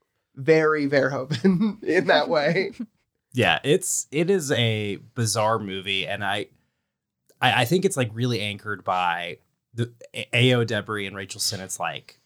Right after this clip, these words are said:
Speaker 2: kind of fabulous two-hander energy. Like,
Speaker 1: Mm-hmm.
Speaker 2: Ayo is so
Speaker 1: Sweet.
Speaker 2: so innately likable, and Rachel Sennett is so innately evil.
Speaker 1: It's awesome.
Speaker 2: And they just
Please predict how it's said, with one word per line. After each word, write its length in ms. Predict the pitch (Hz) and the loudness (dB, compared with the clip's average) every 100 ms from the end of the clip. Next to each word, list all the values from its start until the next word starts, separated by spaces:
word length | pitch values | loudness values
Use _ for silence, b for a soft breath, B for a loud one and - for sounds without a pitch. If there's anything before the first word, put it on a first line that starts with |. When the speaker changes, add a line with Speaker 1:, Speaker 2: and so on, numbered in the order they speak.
| _ _ | _ _
Speaker 2:
kind 220 | - 120 110 | -4 0 0
of 100 | 98 | -2
fabulous 1160 | - - 113 110 101 110 101 95 - - - - _ - | -16 -4 0 2 0 -4 -6 -4 -4 -4 -6 -10 _ -6
two-hander 640 | - 117 95 98 92 90 | 2 2 2 -2 -2 -6
energy. 320 | 85 82 - - | -8 -12 -14 -6
Like, 120 | 147 | -2
Speaker 1:
Mm-hmm. 180 | 135 151 | 0 0
Speaker 2:
Ayo 200 | 190 165 | -2 -2
is 100 | - | -4
so 800 | - - 131 131 143 143 143 139 | -6 -4 -2 0 0 -2 -4 -6
Speaker 1:
Sweet. 420 | - - 127 131 - | -6 -8 -8 -8 -12
Speaker 2:
so 300 | - - 165 | -6 2 4
innately 400 | 175 156 139 131 | 4 2 2 0
likable, 580 | 110 101 - 117 117 117 _ _ | 0 0 -2 -6 -6 -6 _ _
and 120 | 110 113 | -4 2
Rachel 280 | 117 127 | 2 2
Sennett 280 | - 127 117 | -2 0 -2
is 140 | 101 - | -2 -4
so 240 | 120 113 | 0 0
innately 360 | 107 107 98 95 | -2 -6 -10 -10
evil. 440 | 95 95 101 - _ | -12 -10 -12 -14 _
Speaker 1:
It's 120 | 151 151 | -8 0
awesome. 340 | 127 123 117 | 4 4 2
Speaker 2:
And 60 | 117 | 0
they 80 | |
just 380 | 117 135 127 - | -2 -2 -2 -4